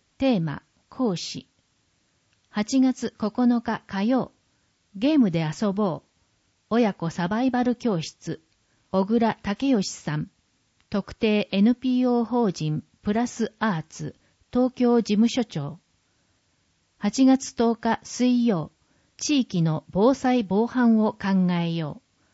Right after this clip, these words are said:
小金井警察署防犯課。いずれも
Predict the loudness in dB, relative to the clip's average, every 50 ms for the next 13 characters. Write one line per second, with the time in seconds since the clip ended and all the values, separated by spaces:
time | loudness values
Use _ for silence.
0 | _ _ _ _ _ _ -4 -2 -2 0 2 4 4 6 6 6 4 2 2 0
1 | 2 2 2 2 0 -2 -2 -2 -6 -10 -8 -6 -4 -4 -4 -6 -4 -2 0 0
2 | 0 0 0 0 2 2 2 0 -2 -6 -6 -6 _ _ _ _ _ _ _ _
3 | _ -4 -4 -2 0 0 2 2 4 2 2 0 -2